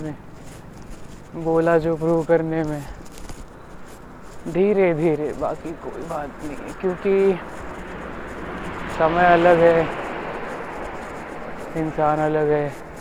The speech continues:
सांस भी नहीं ले पाते हो कभी-कभी,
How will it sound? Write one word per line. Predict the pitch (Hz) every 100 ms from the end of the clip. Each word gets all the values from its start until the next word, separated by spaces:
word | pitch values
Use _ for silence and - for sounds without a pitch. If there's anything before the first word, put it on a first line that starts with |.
| - - - - - - - - - - - - - 151
सांस | 143 151 143
भी | 147 160
नहीं | 160 160
ले | 156 156
पाते | 156 151 147
हो | 151
कभी-कभी, | 147 151 147 147 151 147